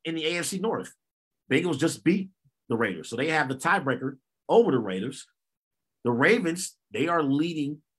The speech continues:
the A F C North. So it's gonna be tough for them to get in that way. Now, you do got, you do got three wild card teams, so the Raiders may have an opportunity. Um, and then you look at the A F C South, even though the Titans lost yesterday,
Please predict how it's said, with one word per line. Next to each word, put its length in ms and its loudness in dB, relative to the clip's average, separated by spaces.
the 160 -2
A 120 4
F 60 -2
C 160 -2
North. 440 -2
So 180 -4
it's 120 -2
gonna 120 -4
be 100 -2
tough 280 -2
for 80 -6
them 120 -4
to 60 -6
get 160 -4
in 300 -4
that 240 2
way. 100 2
Now, 80 2
you 100 0
do 120 -2
got, 200 -2
you 140 -6
do 80 -6
got 260 -2
three 260 -6
wild 320 0
card 220 0
teams, 520 -10
so 120 -6
the 60 -2
Raiders 280 0
may 100 -2
have 160 -2
an 80 -4
opportunity. 580 -6
Um, 320 -4
and 100 -6
then 60 2
you 80 2
look 80 2
at 80 -8
the 140 -2
A 60 -2
F 80 -4
C 140 -2
South, 420 2
even 280 2
though 240 4
the 60 -6
Titans 480 -2
lost 320 -4
yesterday, 520 -4